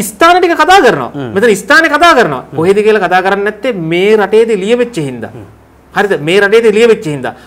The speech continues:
Speaker 1: බුදුහාමුදුරුවෝ ධර්මයේ දේශනා කරනකොට කියන්න ඕනේ නෑනේ මේ
Speaker 2: ඔව්.
Speaker 1: රට, රට ගැන කතා කරන්න ඕනේ නෑනේ.
Speaker 2: හ්ම්.
Speaker 1: කොහෙද ස්ථානේ කියලා විතරයිනේ කියන්න ඕනේ.
Speaker 2: හ්ම්.
Speaker 1: එතකොට මේ පොත්, මේව ග්‍රන්-, ග්‍රන්ථාරූඪ කරනකොට, ඒ කියන්නේ පුස්කොළ පොත්පත් ඒ කාලේ අරහතුන් වහන්සේලා ග්‍රන්-, ග්‍රන්ථාරූඪ කරනකොට ත්‍රිපිටකය මාතුල අලුලේනේ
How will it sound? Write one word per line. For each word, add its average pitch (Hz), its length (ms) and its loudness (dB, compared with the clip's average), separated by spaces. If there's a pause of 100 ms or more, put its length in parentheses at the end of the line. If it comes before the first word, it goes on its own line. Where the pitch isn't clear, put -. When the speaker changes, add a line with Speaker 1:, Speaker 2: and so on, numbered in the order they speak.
Speaker 1:
බුදුහාමුදුරුවෝ 220 580 0
ධර්මයේ 190 280 2
දේශනා 226 300 2
කරනකොට 220 300 0
කියන්න 208 280 -2
ඕනේ 190 180 2
නෑනේ 220 260 -2
මේ 165 120 -2 (200)
Speaker 2:
ඔව්. 131 160 -4
Speaker 1:
රට, 160 140 0 (180)
රට 160 180 0 (280)
ගැන 233 180 0
කතා 247 220 2
කරන්න 196 220 0
ඕනේ 208 160 -2
නෑනේ. 240 240 -4
Speaker 2:
හ්ම්. - 120 -20
Speaker 1:
කොහෙද 190 180 2 (360)
ස්ථානේ 233 360 0
කියලා 208 200 4
විතරයිනේ 220 340 2
කියන්න 254 240 0
ඕනේ. 233 200 0
Speaker 2:
හ්ම්. 110 280 -16
Speaker 1:
එතකොට 226 280 2
මේ 214 240 0
පොත්, 208 260 -2
මේව 190 340 0
ග්‍රන්-, 175 240 -4
ග්‍රන්ථාරූඪ 214 560 0
කරනකොට, 214 440 0
ඒ 247 280 -4
කියන්නේ 175 160 -4
පුස්කොළ 180 320 0
පොත්පත් 208 320 -2
ඒ 190 100 0
කාලේ 196 360 0
අරහතුන් 190 340 -2
වහන්සේලා 202 320 -2
ග්‍රන්-, 185 160 -4 (140)
ග්‍රන්ථාරූඪ 196 500 -2
කරනකොට 196 460 -2
ත්‍රිපිටකය 180 500 -2
මාතුල 165 300 -2
අලුලේනේ 175 420 0